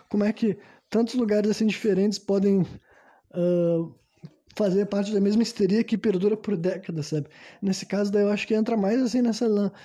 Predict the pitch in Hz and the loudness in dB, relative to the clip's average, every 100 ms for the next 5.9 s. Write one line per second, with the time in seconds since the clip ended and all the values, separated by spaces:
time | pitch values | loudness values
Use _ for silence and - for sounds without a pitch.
0 | - - 202 226 214 214 214 196 214 214 | -12 -6 -4 0 0 0 0 0 2 2
1 | 214 196 185 247 311 240 202 220 175 - | 2 2 2 0 0 -2 0 0 -2 -2
2 | 196 180 - - 196 - 202 208 226 190 | -2 -2 -4 -4 -4 -2 0 0 0 0
3 | 240 311 - - - 247 302 - 277 277 | 0 -2 -8 -20 -6 -2 -2 -2 -2 -2
4 | - 220 208 226 240 247 247 214 202 - | 0 0 0 -2 0 0 0 0 -4 -4
5 | 220 220 220 - 190 180 214 208 | -4 -2 -4 -4 -6 -4 -2 0